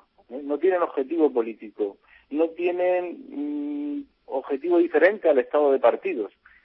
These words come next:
E incluso han llegado a proponer, he oído en la red, he oído y, y he visto en las redes, escaños virtuales en el Congreso de los Diputados, para ellos, para gente del movimiento. No sé si será verdad,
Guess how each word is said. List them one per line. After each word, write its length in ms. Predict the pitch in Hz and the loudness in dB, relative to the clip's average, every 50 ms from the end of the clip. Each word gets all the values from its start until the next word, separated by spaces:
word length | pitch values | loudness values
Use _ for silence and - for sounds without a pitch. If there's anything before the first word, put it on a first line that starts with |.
| _ - | _ -2
E 120 | 139 139 | 0 0
incluso 760 | 135 131 127 131 - - 220 254 269 - - 226 247 339 - - | 2 0 -2 -4 -4 -4 -2 -2 -2 2 4 4 4 4 2 2
han 220 | - 156 185 208 | 2 2 4 4
llegado 360 | 196 202 175 175 196 202 190 151 | 4 4 6 6 6 8 8 6
a 80 | - | 6
proponer, 480 | - 190 208 - 190 160 160 180 220 - - _ _ _ _ _ _ _ _ _ - | 4 0 2 4 2 2 4 2 -2 -2 -6 _ _ _ _ _ _ _ _ _ 4
he 80 | 151 | 6
oído 540 | 156 156 160 175 185 214 220 202 165 147 147 | 6 6 6 6 6 6 6 8 8 6 6
en 160 | 139 135 139 135 | 4 2 0 0
la 120 | 127 123 | 0 2
red, 720 | 123 139 160 170 180 175 170 - - - - - - - 131 | 4 4 4 4 2 0 0 -2 -4 -4 -6 -6 -6 -4 0
he 100 | 139 135 | 0 2
oído 480 | 135 147 175 175 160 165 151 147 143 143 | 2 2 0 0 2 4 4 4 4 2
y, 440 | 143 139 135 139 135 135 123 117 123 | 0 -4 -6 -8 -8 -8 -8 -6 -6
y 60 | 139 | -4
he 60 | 143 | -4
visto 240 | 151 196 - _ 151 | -4 -4 -4 _ -4
en 80 | 131 127 | 0 0
las 120 | 120 123 | 2 2
redes, 300 | 143 156 165 175 180 - _ - - - _ | 2 2 2 0 -2 -4 _ -18 -20 -20 _
escaños 720 | - - 143 127 - _ - 190 208 226 233 240 240 196 180 | 0 2 2 2 2 _ 4 4 4 4 4 0 -4 -2 -4
virtuales 720 | 175 196 180 165 - - 151 151 175 214 233 226 233 214 196 | -4 -6 -6 -6 -4 0 6 6 6 6 6 4 0 0 0
en 100 | 180 170 | -2 -2
el 120 | 160 151 | -2 -2
Congreso 420 | - 151 139 139 151 190 202 - 214 | 0 -2 0 2 2 2 4 4 6
de 100 | 202 185 | 6 6
los 120 | 165 143 | 6 4
Diputados, 580 | 143 147 127 123 120 - 143 135 123 110 98 - _ _ _ _ _ _ _ _ | 0 -2 -2 0 4 6 6 6 6 2 -2 -8 _ _ _ _ _ _ _ _
para 240 | - 117 113 120 143 | 4 6 8 8 6
ellos, 260 | 185 170 117 98 95 98 - _ | 6 4 2 -4 -6 -8 -12 _
para 400 | - 117 113 117 113 113 110 110 - - | 2 4 6 6 6 6 6 4 0 -2
gente 240 | 143 151 160 190 185 | -4 -4 0 2 4
del 120 | 165 147 | 4 4
movimiento. 460 | 135 127 120 113 117 135 151 147 - | 4 2 0 0 -2 -4 -4 -4 -4
No 120 | 127 131 139 | -4 -4 -2
sé 140 | 160 180 170 | -2 -4 -4
si 40 | |
será 220 | 165 156 139 131 127 | -2 2 4 4 6
verdad, 340 | 120 113 120 139 175 170 | 6 4 4 4 4 2